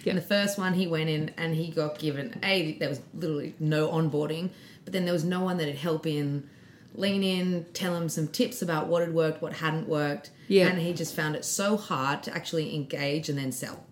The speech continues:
Speaker 2: from
Speaker 1: Yeah.
Speaker 2: a practical perspective of what he was meant to be doing.
Speaker 1: Yeah.
Speaker 2: He went to the next organisation when they had much better onboarding process. Everyone was asking, "How can I pitch in? This is how I approach the pitch. This is how I go about it."
Speaker 1: Yeah.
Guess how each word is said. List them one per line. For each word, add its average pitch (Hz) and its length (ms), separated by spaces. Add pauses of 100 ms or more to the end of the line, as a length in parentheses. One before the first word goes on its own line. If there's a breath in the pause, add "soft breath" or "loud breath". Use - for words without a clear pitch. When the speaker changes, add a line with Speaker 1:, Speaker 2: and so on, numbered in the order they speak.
(340)
Speaker 2:
from 165 140
Speaker 1:
Yeah. 180 80
Speaker 2:
a 165 40
practical 165 320
perspective 147 400
of 127 280
what 143 200
he 151 100
was 139 120
meant 131 160
to 151 60
be 151 60
doing. 165 320 (120)
Speaker 1:
Yeah. 185 200
Speaker 2:
He 196 60
went 180 160
to 165 60
the 165 60
next 170 260
organisation 143 760
when 139 100
they 131 120
had 131 220 (200)
much 220 300
better 160 140
onboarding 156 440
process. 143 560 (260 loud breath)
Everyone 170 320
was 156 100
asking, 165 420
"How 147 120
can 143 160
I 139 80
pitch - 360
in? 269 280
This 196 140
is 156 80
how 143 160
I 139 120
approach 247 360
the 226 100
pitch. 233 320
This 156 180
is 147 80
how 147 160
I 143 100
go 202 200
about 196 340
it." 185 220
Speaker 1:
Yeah. 156 260